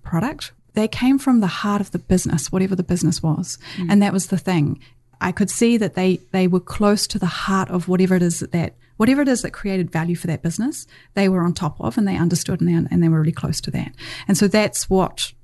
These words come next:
Speaker 1: I needed to do. I needed to figure out how to get closer to the heart of the business. And so it seemed clear to me that, um, obviously politics was gonna be not forever. It was
Speaker 2: Mm-hmm.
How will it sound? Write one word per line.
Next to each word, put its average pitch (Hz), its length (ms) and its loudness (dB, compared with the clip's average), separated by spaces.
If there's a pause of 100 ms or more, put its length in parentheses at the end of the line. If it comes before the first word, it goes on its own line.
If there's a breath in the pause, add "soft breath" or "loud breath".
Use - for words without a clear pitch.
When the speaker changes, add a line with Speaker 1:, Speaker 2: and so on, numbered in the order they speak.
Speaker 1:
I 180 240 0
needed 180 400 0
to 180 100 -4
do. 185 300 4
I 165 80 -2
needed 175 300 0
to 175 80 -8
figure 185 240 -4
out 170 100 0
how 180 100 0
to 190 60 -2
get 127 140 -8
closer 185 300 -4
to 180 100 -10
the 165 100 -4
heart 170 180 -4
of 175 60 -6
the - 80 -6
business. - 480 -8 (400 loud breath)
And 196 160 4
so 185 380 4 (540 loud breath)
it 127 300 -8
seemed 196 300 2
clear 202 220 2
to 196 60 4
me 180 240 4
that, 165 280 -2 (100)
um, 170 320 -2
obviously 190 280 2 (200)
politics 185 380 0
was 175 80 0
gonna 180 180 2
be 170 360 0
not 175 140 0
forever. 220 300 2 (200)
It 196 80 0
was 180 260 2
Speaker 2:
Mm-hmm. 139 240 -2